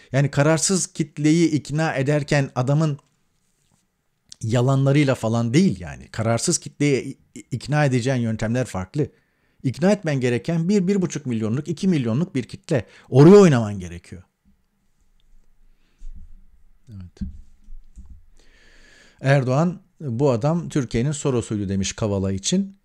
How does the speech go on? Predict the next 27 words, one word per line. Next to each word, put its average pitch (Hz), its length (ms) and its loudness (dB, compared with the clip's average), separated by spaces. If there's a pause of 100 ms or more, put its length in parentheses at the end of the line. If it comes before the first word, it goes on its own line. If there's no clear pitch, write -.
(260)
Sonra 131 320 0
da 143 80 2
işte - 200 -2
hukuk 143 380 0
devletiyiz 117 560 0
derken 131 400 -2
onlara 127 420 0
"Biz 131 180 -2
hukuk 135 400 -4
devleti 104 380 -2
değiliz, 120 340 -4
biz 127 160 -4
de 147 60 0
hukuk 135 260 -4
devletiyiz." 107 460 -4
diyoruz. 95 200 -4
Zaten 135 320 -2
hukuk 185 380 -2
devleti 110 480 -2
dediği 147 300 2
anda 135 380 -4 (200)
bir 139 80 0
ülkeyi 110 300 -2
yöneten 117 380 -2
kişi 143 280 -4
o 160 140 2
ülkenin 135 420 0